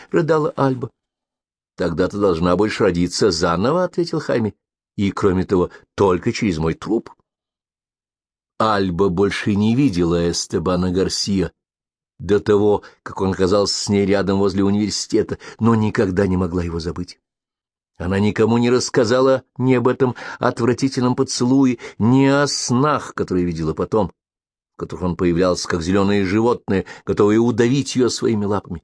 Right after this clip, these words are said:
и задушить, введя слюнявые щупальца в её рот.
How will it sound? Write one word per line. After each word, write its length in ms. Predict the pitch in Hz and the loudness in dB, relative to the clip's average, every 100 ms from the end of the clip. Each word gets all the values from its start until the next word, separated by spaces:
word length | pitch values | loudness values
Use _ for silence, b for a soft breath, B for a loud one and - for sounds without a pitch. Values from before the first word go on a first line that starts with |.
| B B | B B
и 140 | 131 127 | 2 4
задушить, 640 | 131 131 131 - 117 - B 104 | 2 0 -2 -2 -2 -2 B -4
введя 440 | 104 113 107 98 | 0 2 2 0
слюнявые 580 | - 113 98 90 85 85 | -2 -2 0 2 0 -4
щупальца 580 | - - 87 85 - 90 | -6 -10 -8 -10 -10 -10
в 40 | |
её 160 | 90 87 | -10 -12
рот. 220 | - | -16